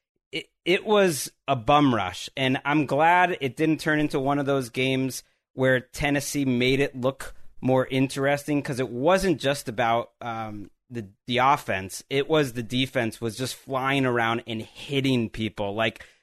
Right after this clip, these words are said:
football comes down to matchups sometimes, and Nuke Hopkins was destroying Jackrabbit Jenkins. Chandler Jones, we already mentioned how he was destroying. T-, T J Watt was fine, too. He made a couple plays. And then Kyler Murray, my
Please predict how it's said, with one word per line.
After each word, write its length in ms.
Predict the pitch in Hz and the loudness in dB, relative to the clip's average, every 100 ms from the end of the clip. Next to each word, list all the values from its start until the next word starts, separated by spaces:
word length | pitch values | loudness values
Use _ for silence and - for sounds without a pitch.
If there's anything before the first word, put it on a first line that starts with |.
| _ | _
football 240 | - 226 190 | 2 4 4
comes 200 | 175 131 | 4 4
down 160 | 151 | 4
to 60 | 127 | 4
matchups 440 | 113 131 143 127 | 2 2 2 -2
sometimes, 640 | - 127 117 117 110 107 - _ _ _ _ | -2 -2 0 0 0 -2 -6 _ _ _ _
and 320 | 143 127 120 - | 0 2 2 0
Nuke 260 | 139 180 185 | 2 4 2
Hopkins 680 | - 143 - 120 107 101 - | 2 0 2 -4 -4 -4 -6
was 200 | 123 110 | -6 -4
destroying 840 | 127 - - - 143 120 104 98 | -6 -6 -8 0 2 4 0 -4
Jackrabbit 720 | 90 107 98 - 95 92 92 - _ _ _ - | -4 -4 -2 -4 -4 -6 -12 -16 _ _ _ -4
Jenkins. 460 | 101 - - - | -4 -6 -18 -14
Chandler 320 | - 151 156 | 0 4 4
Jones, 280 | 135 139 135 | 4 2 2
we 80 | 123 | 2
already 180 | 123 120 | 2 2
mentioned 360 | 117 113 110 104 | 0 -2 -4 -2
how 140 | 107 | -2
he 140 | 104 113 | 0 -2
was 140 | 107 | -2
destroying. 420 | 107 - 104 95 - | -6 -8 -6 -8 -4
T-, 200 | - 190 - | -2 -2 -4
T 120 | - | -4
J 120 | 175 156 | 0 2
Watt 180 | 131 - | 2 0
was 120 | - | -4
fine, 280 | 123 110 104 | -4 -2 -4
too. 160 | 113 | -6
He 160 | 95 101 | -8 -10
made 220 | 120 110 | -4 -4
a 40 | 104 | -4
couple 240 | 104 98 | -6 -8
plays. 360 | - 123 107 - _ _ _ _ - | -2 2 2 -2 _ _ _ _ 0
And 160 | 139 | 4
then 180 | 143 131 | 4 2
Kyler 460 | - 220 165 123 107 | 2 4 4 2 0
Murray, 320 | 127 120 101 | 0 0 0
my 400 | 110 151 120 | 0 0 0